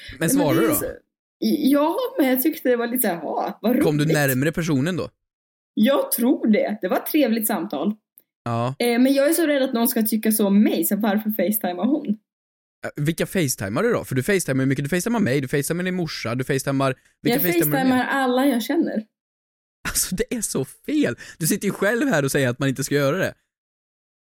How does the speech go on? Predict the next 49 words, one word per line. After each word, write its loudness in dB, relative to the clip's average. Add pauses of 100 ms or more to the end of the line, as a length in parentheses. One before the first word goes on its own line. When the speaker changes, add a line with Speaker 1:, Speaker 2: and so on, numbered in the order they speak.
(800)
Speaker 1:
Du 0
följer 2
ju 4
Speaker 2:
Jo. 2
Speaker 1:
inte 2
dina 2
egna 0
regler. 2
Du 0
har 0
Speaker 2:
Men 0
Speaker 1:
fler 0
kuddar 0
i 0
sängen 0
än -2
vad -4
du -4
säger -2
att -6
man -6
ska -4
ha. 0
Du -2
facetimar -2
fler 0
människor -2
än 0
vad 0
du 0
säger -2
att -4
man -4
ska -2
göra. 0 (240)
Speaker 2:
Jag -4 (120)
Speaker 1:
Vad 4
är 2
Speaker 2:
vet. -2
Speaker 1:
det 0
här? 0 (760)
Speaker 2:
Dubbelmoral. 2 (360)
Eh, 4
men... 2 (2000)
Okej, 0
skulle 0
du 0
kunna 2
facetima 0